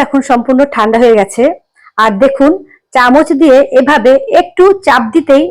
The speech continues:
বড়াগুলো কিন্তু সুন্দর উঠে আসছে। আর দেখুন বড়ার নিচটাও কি সুন্দর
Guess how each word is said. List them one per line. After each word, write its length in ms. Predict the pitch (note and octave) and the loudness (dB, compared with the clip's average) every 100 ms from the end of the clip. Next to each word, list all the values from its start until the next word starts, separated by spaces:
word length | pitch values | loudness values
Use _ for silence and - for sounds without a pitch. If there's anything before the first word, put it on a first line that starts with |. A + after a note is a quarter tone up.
| A#3+ | -2
বড়াগুলো 380 | B3+ C4+ C4+ E4 | 2 2 0 -2
কিন্তু 200 | E4+ C#4+ D#4 C#4+ | -4 -4 -4 -4
সুন্দর 340 | D#4+ E4+ C#4 F4 A#4 | 0 2 2 0 -2
উঠে 180 | C#4 - F#3+ | -4 -2 -2
আসছে। 260 | - - D#3+ - _ _ _ _ - | -4 -18 -20 -20 _ _ _ _ -6
আর 140 | G#3+ G3 | -4 0
দেখুন 240 | C4+ C#4+ E4 A#3+ | -2 0 0 2
বড়ার 260 | A3+ A#3 A3+ | 2 2 0
নিচটাও 380 | A#3+ - D#4 C#4+ E4+ | -2 0 2 2 0
কি 120 | A#3+ | -6
সুন্দর 320 | C#4 C4+ B3 | -2 2 2